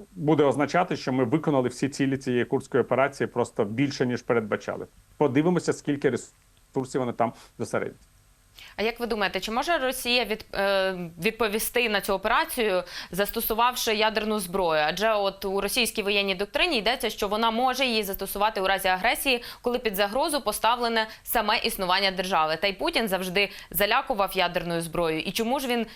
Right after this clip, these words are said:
Speaker 2: не застосував її цього разу, як ви думаєте?
Speaker 1: Вважаєте, що існування української комендатури в суджі за-, загрожує існуванню російської держави?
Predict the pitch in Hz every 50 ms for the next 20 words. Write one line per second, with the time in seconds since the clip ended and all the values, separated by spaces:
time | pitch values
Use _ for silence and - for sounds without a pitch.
0 | - - 202 202 190 220 214 - 226 - - 220 214 247 - - 240 208 190 180
1 | - 190 170 175 165 165 165 165 - 165 156 - 165 156 156 156 156 151 151 -
2 | 160 - - - - - - - - - - _ - _ _ _ _ _ _ _
3 | _ _ _ _ _ _ _ - - - 120 120 139 143 143 135 - 131 - -
4 | 127 123 - 123 - - 139 123 131 131 127 123 110 - 131 127 123 120 - -
5 | 120 - - 120 117 113 113 113 - - 127 120 110 107 - - - 127 120 104
6 | 101 104 107 104 101 104 110 107 98 113 110 107 110 110 104 113 104 117 127 123
7 | 104 117 113 98 - - 113 110 110 107 110 110 107 101 - 113 95 - - 113
8 | 104 110 110 107 151 185 220